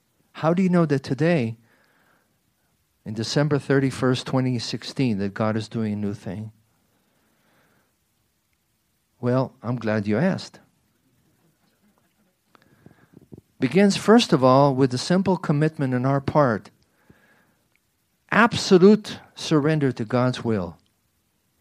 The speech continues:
In other words, if we really want to know what, what it is that God wants to do, what God is doing, we come to Him with a, a complete, um, complete surrender and say, "God,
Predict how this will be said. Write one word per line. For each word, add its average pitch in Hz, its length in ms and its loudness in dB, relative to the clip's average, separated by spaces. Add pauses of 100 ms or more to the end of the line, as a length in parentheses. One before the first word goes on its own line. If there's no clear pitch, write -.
(360)
In 117 120 -2
other 147 160 2
words, 147 200 4
if 139 200 -2
we 208 160 2
really 240 320 2
want 196 320 4
to 190 80 2
know 160 180 4
what, 143 240 0
what 143 320 2
it 139 100 0
is 135 140 0
that 127 140 -4
God 131 280 0
wants 123 360 -4
to 123 160 -10
do, 110 320 -4 (260)
what 110 180 -2
God 123 240 0
is 117 140 -2
doing, 117 400 0 (400)
we 117 140 0
come 147 240 2
to 147 100 0
Him 131 480 2 (640)
with 117 500 0
a, 113 220 -6 (100)
a 120 200 -4
complete, 156 840 0 (1120)
um, 104 580 -8 (840)
complete 151 500 -2
surrender 131 640 2
and 117 160 -2
say, 110 180 -4
"God, 123 460 -2